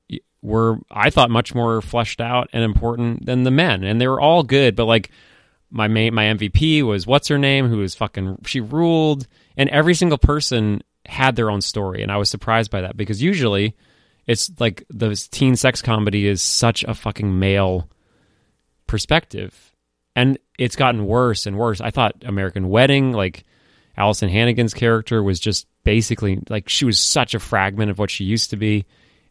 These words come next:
And then we've gotten to this where there's just, like, I mean, it, it makes sense. It's just, like, direct-to-D V D bullshit, but, like, this is still an American Pie movie.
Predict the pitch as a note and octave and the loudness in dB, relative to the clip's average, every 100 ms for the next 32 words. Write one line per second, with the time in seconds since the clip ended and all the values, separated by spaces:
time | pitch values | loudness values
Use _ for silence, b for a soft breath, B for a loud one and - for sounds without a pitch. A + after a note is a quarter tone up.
0 | - A2 A#2 A2+ G#2 F#2 G2 F#2 F2+ F2+ | -2 2 4 4 2 0 0 0 -2 -2
1 | F2 - G2 F#2 F2+ F#2+ - F#2 F2+ _ | -4 -4 -2 -2 -2 -4 -4 -4 -4 _
2 | b b b b b b b G3 G#3 G3+ | b b b b b b b 0 0 0
3 | G3 G#3 - G#3 E3+ C#3 C#3+ C#3+ A2 A#2+ | 0 0 4 4 4 -2 2 2 2 0
4 | C3+ - C3 C3 C3 C3 G#2+ C3 - A#2 | 2 0 -2 0 2 2 4 2 2 -2
5 | G2 G#2 G#2 G2+ E2 _ _ - D3 F3 | 0 -2 0 -2 -6 _ _ -4 -2 -2
6 | - A3 F3 B2+ C#3+ D3+ C3+ E3+ C4+ D3+ | 4 4 6 4 2 0 0 0 0 -2
7 | F#2 - - G#2 | -2 -6 -12 -12